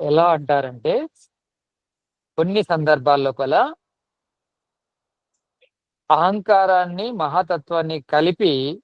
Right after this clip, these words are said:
ఒక తత్వంలో తీసుకుంటారు. ఒకటి, కొన్ని చోట్ల లోపల, కొన్ని స్థలాల లోపల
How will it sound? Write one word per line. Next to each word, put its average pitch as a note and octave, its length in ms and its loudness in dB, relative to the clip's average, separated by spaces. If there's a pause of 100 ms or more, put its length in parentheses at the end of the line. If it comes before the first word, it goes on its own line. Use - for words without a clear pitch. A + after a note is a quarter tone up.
(120)
ఒక E3 140 2
తత్వంలో D3+ 480 0
తీసుకుంటారు. A#2 640 -10 (160)
ఒకటి, D3+ 400 0 (1600)
కొన్ని G3+ 320 4 (100)
చోట్ల F#3+ 240 4
లోపల, E3 600 2 (220)
కొన్ని E3+ 420 -2 (960)
స్థలాల E3 440 4
లోపల D3+ 500 0